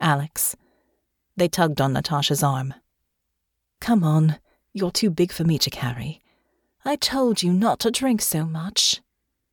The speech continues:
Natasha had no memory of that. Vague snippets of the night came back to her. After the pool game, there had been darts,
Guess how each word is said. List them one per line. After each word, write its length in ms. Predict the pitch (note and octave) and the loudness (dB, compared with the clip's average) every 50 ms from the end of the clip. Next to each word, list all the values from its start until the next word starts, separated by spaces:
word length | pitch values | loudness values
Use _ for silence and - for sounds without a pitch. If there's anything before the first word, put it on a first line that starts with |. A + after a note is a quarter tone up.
| _ _ _ _ _ _ _ _ _ _ _ _ _ _ - | _ _ _ _ _ _ _ _ _ _ _ _ _ _ -2
Natasha 540 | G3+ A3 G#3+ - B3+ B3+ A3+ - - E3 | -2 -2 -2 -2 -2 -2 0 2 2 2
had 220 | D3+ D3 D3+ C#3 C3+ | 2 2 0 0 0
no 240 | C3 C3+ E3 F3+ D#3 | 0 0 0 0 0
memory 400 | C#3 C#3 B2+ B2+ A#2 G#2 G2 D#2+ | -2 -2 -4 -4 -6 -6 -6 -6
of 100 | C#3+ - | -4 -2
that. 380 | D3+ C3+ B2+ B2 - - - - _ _ _ _ _ _ _ _ _ _ _ _ _ - | -2 -4 -4 -6 -10 -12 -14 -16 _ _ _ _ _ _ _ _ _ _ _ _ _ -4
Vague 320 | F3+ A3 C4 D#4+ E4+ - | -2 0 0 0 0 -2
snippets 560 | - - - - A#3 B3 B3+ - C#4 C4+ - - | -4 -4 -2 0 -2 -2 -2 -2 -6 -4 -2 -2
of 120 | G#3+ F#3+ | -2 0
the 80 | - F3+ | 2 0
night 300 | F3 F3+ F#3 - - - | 2 2 0 -2 -4 -4
came 240 | - G3 F#3+ F3+ | -2 0 2 2
back 280 | F3 F3+ F3+ F3+ F3 G#3 | 2 2 0 -2 -2 -4
to 160 | F3 - D#3 | -6 -8 -8
her. 360 | C3 C3+ E3 D3+ D3+ D3 - _ _ _ _ _ _ _ _ _ _ _ _ _ _ - | -8 -6 -4 -4 -4 -4 -6 _ _ _ _ _ _ _ _ _ _ _ _ _ _ -4
After 280 | - F3 E3+ - - | -2 -2 -2 0 0
the 100 | A3+ B3 | 0 0
pool 240 | - - - A#3 G3+ | 0 -2 -2 -2 0
game, 300 | E3 D3 C3+ C3+ D3+ E3+ | 0 0 -2 -2 0 0
there 120 | G3+ G#3+ G3 | 0 0 0
had 160 | D#3+ E3+ D3+ | 0 -2 -2
been 180 | - E3+ E3+ | 0 -2 0
darts, 480 | D3+ D3 C3 A#2+ A2+ D3+ - - - - | 0 -2 -2 -4 -4 -4 -4 -4 -4 -4